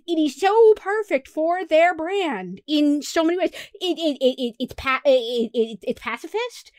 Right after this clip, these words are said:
There's no guns. Like, it, it fits Disney so stupidly well. Like, it's actually a little shocking to me.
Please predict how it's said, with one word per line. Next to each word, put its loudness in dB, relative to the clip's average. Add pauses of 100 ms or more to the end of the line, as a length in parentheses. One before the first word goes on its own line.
(100)
There's 2
no 4
guns. 2 (240)
Like, 2
it, 2
it -2
fits 0
Disney 6
so 0 (240)
stupidly 4 (280)
well. 6
Like, 2
it's 0 (140)
actually -2
a 0
little 0
shocking -4
to -8
me. -14